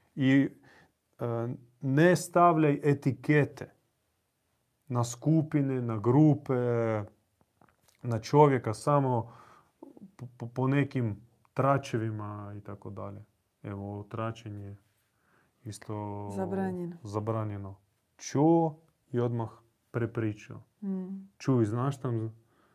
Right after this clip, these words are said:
Speaker 2: Mm.
Speaker 1: ova mi je rekla.
Speaker 2: Telefoni rade.
Speaker 1: Ta mahaluša, peškaruša, kvartska tračara. Užas.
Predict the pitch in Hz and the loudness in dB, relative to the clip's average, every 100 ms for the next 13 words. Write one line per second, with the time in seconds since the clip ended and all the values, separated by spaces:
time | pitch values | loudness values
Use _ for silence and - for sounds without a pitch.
0 | _ - 190 180 180 120 120 117 113 120 | _ -14 -12 -10 -4 0 0 2 0 0
1 | 123 - 190 185 185 196 190 190 185 180 | -2 -2 -2 -2 -6 -6 -6 -6 -8 -10
2 | 185 _ _ _ _ _ _ _ _ _ | -14 _ _ _ _ _ _ _ _ _
3 | _ _ - 104 101 101 107 - 131 127 | _ _ -10 -8 -6 -4 -2 4 4 4
4 | 120 - 113 110 _ _ _ _ - 110 | 0 -6 -10 -10 _ _ _ _ -18 -14
5 | - 123 120 113 - 107 101 _ _ _ | -4 0 0 -2 -8 -16 -16 _ _ _
6 | _ _ _ _ _ - - 113 110 - | _ _ _ _ _ -6 2 4 2 -2
7 | 104 123 123 123 - 107 104 - _ _ | -4 0 0 0 -4 -8 -8 -16 _ _
8 | _ _ _ _ _ _ - 131 110 98 | _ _ _ _ _ _ -8 -4 -2 -4
9 | - - | -12 -20